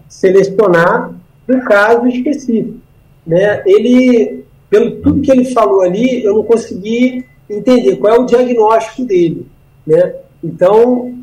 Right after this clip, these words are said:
a ideia é fazer o tratamento. A célula-tronco é um procedimento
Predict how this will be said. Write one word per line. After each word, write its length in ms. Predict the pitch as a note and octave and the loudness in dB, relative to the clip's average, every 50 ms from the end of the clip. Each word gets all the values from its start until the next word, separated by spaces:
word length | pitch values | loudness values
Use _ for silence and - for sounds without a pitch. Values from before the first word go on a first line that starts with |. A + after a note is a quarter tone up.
| - - - | -16 -10 -6
a 400 | F3 F3 F3 F3 F3 F#3 - F#3+ F3 | -2 0 0 0 0 -2 -4 -8 -12
ideia 640 | D#3+ - D#3+ F3 G#3+ A#3+ B3 A#3 F#3+ D#3+ C#3+ C3+ - _ _ _ _ _ _ _ _ _ _ - | -10 -6 -4 -2 0 0 0 0 -2 -2 -6 -10 -16 _ _ _ _ _ _ _ _ _ _ -4
é 260 | D3+ D#3 E3+ F#3 F3 | -2 -2 -2 -2 -4
fazer 640 | - - G#3 G3+ F3+ D3+ B2 C#3+ D#3+ F3 F#3+ A3 | -6 -4 -2 -2 -2 -2 -2 -2 -2 0 2 2
o 100 | A#3 A#3 | 2 2
tratamento. 560 | A3+ B3 B3 B3 C4+ D4 B3 G#3 F3+ D#3 - E3 | 2 0 -2 -2 -2 -2 0 0 -2 -2 -4 -6
A 60 | D#3+ | -10
célula-tronco 1040 | - - - A#3+ B3+ B3+ B3 G#3+ - - - F3+ G#3+ A#3+ C4 B3+ - - - - - - _ _ _ _ _ _ | -8 -6 -4 -2 0 0 0 -2 -4 -4 -4 -2 0 2 2 0 -2 -4 -8 -14 -18 -20 _ _ _ _ _ _
é 80 | E3+ | -6
um 120 | E3 E3+ E3 | -6 -6 -4
procedimento 880 | F3 F3+ E3 - F#3+ F#3 D#3 E3 E3 D#3+ D#3+ E3+ F#3+ A3 A3+ - - | -6 -8 -8 -6 -8 -8 -6 -4 -4 -4 -2 -2 -2 -2 -4 -6 -10